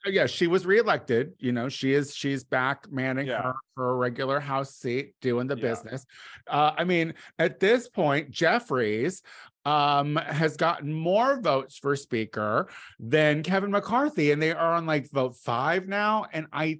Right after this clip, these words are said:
Speaker 1: think he's losing votes every vote
Speaker 2: It,
Speaker 1: now.
Speaker 2: it is. It, I just, I just do really like it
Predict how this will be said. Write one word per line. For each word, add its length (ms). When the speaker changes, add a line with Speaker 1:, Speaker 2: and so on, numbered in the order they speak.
Speaker 1:
think 240
he's 380
losing 800
votes 500
every 340
vote 380
Speaker 2:
It, 120
Speaker 1:
now. 80
Speaker 2:
it 160
is. 220
It, 180
I 100
just, 380
I 80
just 320
do 180
really 260
like 300
it 220